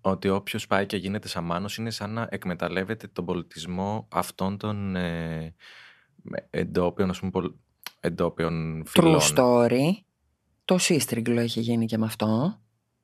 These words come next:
Speaker 1: Γι' αυτό το λέω.
Speaker 2: Όπως επίσης όμως και από την άλλη πλευρά,
Speaker 1: Ναι.
Speaker 2: οι ντόπιοι πολιτισμοί εκεί,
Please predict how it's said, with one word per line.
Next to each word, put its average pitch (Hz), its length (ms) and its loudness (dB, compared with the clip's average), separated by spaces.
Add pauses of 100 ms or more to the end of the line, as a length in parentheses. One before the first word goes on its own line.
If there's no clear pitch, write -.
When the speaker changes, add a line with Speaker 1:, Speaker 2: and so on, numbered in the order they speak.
(360)
Speaker 1:
Γι' 92 100 -2
αυτό - 180 -4
το 117 120 0
λέω. 76 360 -6 (840)
Speaker 2:
Όπως 147 440 0
επίσης 143 480 0
όμως 139 320 2
και 131 120 0
από 123 180 -2
την 127 200 0
άλλη 170 240 4
πλευρά, 113 680 2
Speaker 1:
Ναι. 92 360 2 (260)
Speaker 2:
οι 151 180 -2
ντόπιοι 196 420 2
πολιτισμοί 135 720 2
εκεί, 117 520 2